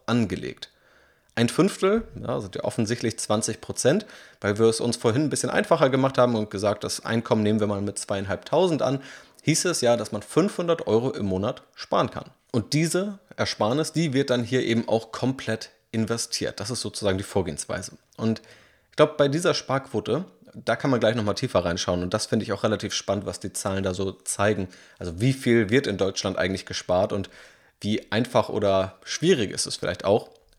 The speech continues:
das Ganze anzusparen. Das Ganze wird dann jedenfalls in den internationalen Aktienmarkt investiert und wer diesen Podcast länger verfolgt, der kennt auch diese Rendite-Diskussion. Auch gerade in den allerersten Podcast-Folgen habe ich drüber gesprochen. Man kann so ganz langfristig sagen,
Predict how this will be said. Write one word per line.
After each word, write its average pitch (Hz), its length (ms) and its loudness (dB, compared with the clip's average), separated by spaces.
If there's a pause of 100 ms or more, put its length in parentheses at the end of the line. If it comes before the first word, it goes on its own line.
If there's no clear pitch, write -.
(240)
das - 140 -4
Ganze 92 340 -2 (200)
anzusparen. - 600 -8 (520)
Das 120 140 -2
Ganze 160 240 6
wird 160 140 2
dann 143 100 2
jedenfalls 135 400 2
in 127 60 0
den 113 100 4
internationalen 117 760 0
Aktienmarkt - 580 -2
investiert - 560 -4
und 175 340 0 (340)
wer 110 100 4
diesen 104 200 0
Podcast - 360 -2
länger 123 220 6
verfolgt, 110 420 2
der 98 160 2 (120)
kennt 110 180 -4
auch 110 100 -2
diese 107 380 2
Rendite-Diskussion. 113 1080 2
Auch 95 100 -4
gerade 101 220 -8
in 107 60 -2
den 104 140 -2
allerersten 127 500 -2
Podcast-Folgen 113 680 2
habe 113 120 0
ich 107 80 -4
drüber 107 220 -4
gesprochen. 139 500 -2 (360)
Man - 80 -12
kann 151 140 -4
so 151 80 0
ganz 165 280 0
langfristig 143 560 -2
sagen, 131 420 -2